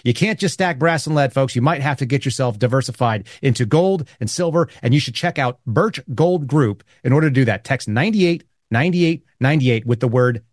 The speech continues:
Dinesh and see what they've got in store for you. All right, and we're back with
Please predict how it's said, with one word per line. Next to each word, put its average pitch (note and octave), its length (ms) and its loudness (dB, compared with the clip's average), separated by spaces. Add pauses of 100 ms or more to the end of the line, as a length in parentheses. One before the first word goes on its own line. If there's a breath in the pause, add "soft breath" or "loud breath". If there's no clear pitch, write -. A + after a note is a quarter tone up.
Dinesh E3+ 640 -2 (520)
and A#2 80 -2
see E3 140 -2
what D3+ 100 0
they've C#3 140 0
got C3 180 0
in A2+ 40 -6
store A2 180 -4
for G2+ 120 -6
you. E2+ 100 -10
All - 960 -8
right, D#3+ 100 0
and D3+ 80 0
we're C#3 100 2
back C#3+ 320 0 (100)
with A2+ 320 0